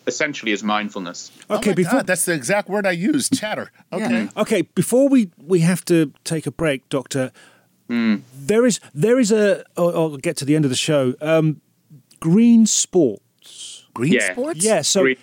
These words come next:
Speaker 3: if we
Speaker 1: yeah.
Speaker 3: ta-, if we take extreme sports like mountain climbing or hanging by one
Speaker 1: Mm.
Speaker 3: arm off a cliff, uh, doing some really, what I would call dramatic stuff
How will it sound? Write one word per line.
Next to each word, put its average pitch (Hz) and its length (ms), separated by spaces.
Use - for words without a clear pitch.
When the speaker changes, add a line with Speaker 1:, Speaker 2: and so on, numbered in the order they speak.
Speaker 3:
if 220 220
we 302 120
Speaker 1:
yeah. 254 60
Speaker 3:
ta-, - 120
if 247 160
we 302 140
take 254 240
extreme 202 420
sports 143 460
like 131 260
mountain 170 380
climbing 131 380
or 127 140
hanging 156 320
by 139 240
one 151 220
Speaker 1:
Mm. 151 60
Speaker 3:
arm 139 200
off 135 100
a 143 60
cliff, 143 360
uh, 151 420
doing 185 280
some 165 260
really, 160 600
what 139 160
I 165 100
would 160 160
call 147 340
dramatic 160 600
stuff 135 320